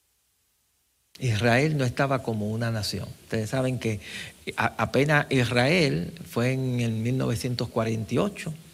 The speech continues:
que vuelve a surgir como nación. ¿Cuánto es eso? Cincuenta y dos y veintitrés.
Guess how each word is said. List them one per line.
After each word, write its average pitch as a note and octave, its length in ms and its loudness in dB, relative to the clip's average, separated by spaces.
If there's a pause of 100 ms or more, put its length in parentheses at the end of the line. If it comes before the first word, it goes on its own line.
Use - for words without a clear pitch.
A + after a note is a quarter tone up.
(640)
que A#2+ 140 2
vuelve C3+ 460 6
a A2+ 60 0
surgir D3+ 540 0
como A#2+ 260 -2
nación. C#3+ 440 -2 (840)
¿Cuánto C3 380 2
es G#2+ 100 0
eso? G2+ 160 -4
Cincuenta G#2 500 -4
y A#2 40 2
dos D#3 180 2
y D3 80 2
veintitrés. C#3 840 -2